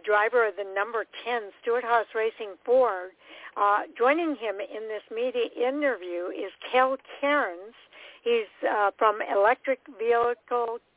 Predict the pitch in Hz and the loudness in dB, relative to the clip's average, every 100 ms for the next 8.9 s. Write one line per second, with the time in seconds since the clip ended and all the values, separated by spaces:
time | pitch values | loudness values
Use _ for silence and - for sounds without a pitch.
0 | _ - 262 277 277 262 - 240 247 - | _ -4 -4 -4 -6 -6 -4 -4 -4 -8
1 | 190 208 254 294 202 202 190 208 - - | -6 0 2 0 -2 -4 -4 -6 -14 -18
2 | - - 220 156 202 254 254 254 262 220 | -6 2 2 2 2 4 4 4 2 -2
3 | - - 320 302 185 - - - - - | -4 -2 0 0 -6 -10 -20 -20 -16 -2
4 | 220 202 196 214 - 208 202 202 240 233 | 2 4 4 2 0 -2 -2 -2 0 0
5 | 180 220 247 240 208 233 277 277 247 - | 0 -4 -4 -8 -6 -4 -4 -4 -4 -2
6 | 302 339 - 202 202 320 - - - 196 | -2 -4 -2 -2 -2 -4 -14 -20 -16 -12
7 | 190 202 247 - 262 233 220 269 240 196 | -2 0 0 2 2 4 4 4 4 0
8 | 202 - - - - - 214 196 190 | -4 -16 -20 -20 -14 -2 0 2 2